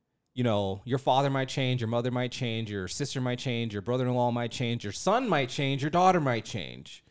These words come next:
But God always remains the same. So God wants you to be loyal to him because he never changes. You know, you might have a good relationship with your parents and, you know, they might even be following the way with you. They can totally go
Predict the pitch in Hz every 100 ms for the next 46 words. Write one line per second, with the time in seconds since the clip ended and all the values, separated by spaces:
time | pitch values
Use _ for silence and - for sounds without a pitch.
0 | _ _ 113 104 131 151 135 143 147 117
1 | 107 98 95 90 - 82 - - 101 _
2 | _ _ - 127 131 151 156 135 135 127
3 | 113 123 110 101 147 151 113 104 147 131
4 | 139 131 - 82 78 - - - _ _
5 | 120 131 120 123 165 147 143 139 113 127
6 | 123 123 117 123 101 98 90 85 80 -
7 | 117 113 110 107 - 90 85 87 - 87
8 | 64 65 95 _ _ _ - 135 190 165
9 | 185 190 170 - 170 190 190 185 170 175
10 | 196 90 87 _ - - 240 - 64 -
11 | _ _ _ _ _ _ _ _ _ -
12 | 185 - 120 - 131 156 160 151 131 117
13 | 113 92